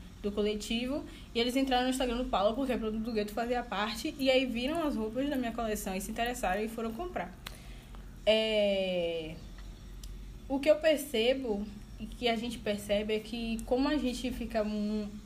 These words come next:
como a gente faz tudo e fica muito tempo sozinho, é... a gente não tem muito com quem falar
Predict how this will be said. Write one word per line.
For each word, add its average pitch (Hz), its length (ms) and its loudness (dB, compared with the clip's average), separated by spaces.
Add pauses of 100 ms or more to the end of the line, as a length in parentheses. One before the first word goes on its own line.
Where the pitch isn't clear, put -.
(140)
como 240 140 2
a 233 60 4
gente 240 180 -2
faz 226 240 2
tudo 247 320 -2
e 254 60 -2
fica - 200 -4
muito 247 220 -2
tempo 233 240 -4
sozinho, 226 680 0 (840)
é... 185 1040 4 (260)
a 254 80 4
gente 285 220 4
não 311 160 2
tem 277 320 4
muito 254 340 2
com 285 140 2
quem 269 180 0
falar 254 640 0